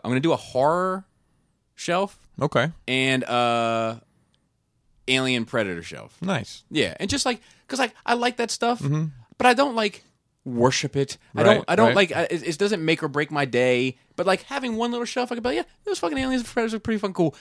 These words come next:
Speaker 1: And this, and look, Freddy Krueger's still cutting, cutting bitches up while they
Speaker 2: <laughs>
Speaker 1: sleep. And, <laughs> like, you know, like, and, and, like, I'll feel like I've checked a whole lot of boxes. And even, like, this little Billy, which I don't have all my ideas for yet,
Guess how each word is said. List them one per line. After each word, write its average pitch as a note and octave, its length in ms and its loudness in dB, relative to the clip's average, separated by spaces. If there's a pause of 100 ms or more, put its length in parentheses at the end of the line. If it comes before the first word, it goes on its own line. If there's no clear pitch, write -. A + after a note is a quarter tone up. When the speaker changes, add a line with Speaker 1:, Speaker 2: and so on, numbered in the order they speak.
Speaker 1:
And G#3 160 -4
this, A#3+ 200 -2
and A3 220 0
look, A3 240 -4
Freddy A3+ 180 2
Krueger's G#3+ 320 0
still G3 480 2
cutting, G3 440 0 (140)
cutting G3+ 260 0
bitches F#3+ 240 2
up G3 140 6
while F#3+ 100 6
they F#3+ 60 6
Speaker 2:
<laughs> C#3+ 140 2
Speaker 1:
sleep. D3 200 6 (260)
And, D3+ 140 2
<laughs> D#3 180 4
like, G3+ 140 12
you G3 60 6
know, F#3+ 140 6
like, E3 240 2 (280)
and, E3+ 160 -6
and, F3 140 -2
like, D#3+ 260 -2 (540)
I'll D#3 100 0
feel F#3 200 -2
like E3 300 0
I've B2+ 320 -4 (140)
checked - 400 -2
a A#2+ 80 -6
whole B2 220 -2
lot A2+ 160 0
of F#2+ 80 -8
boxes. A2 400 -6
And C3+ 100 -2
even, G#3 140 0
like, F3+ 120 0
this D3 160 -6
little D#3 220 2
Billy, A#2 240 0
which G2 120 -4
I G#2 60 -2
don't B2+ 240 2
have A#2+ 220 -2
all A#2+ 200 2
my G#2 200 0
ideas G#2 420 -4
for C3+ 260 -6
yet, C#3 240 -4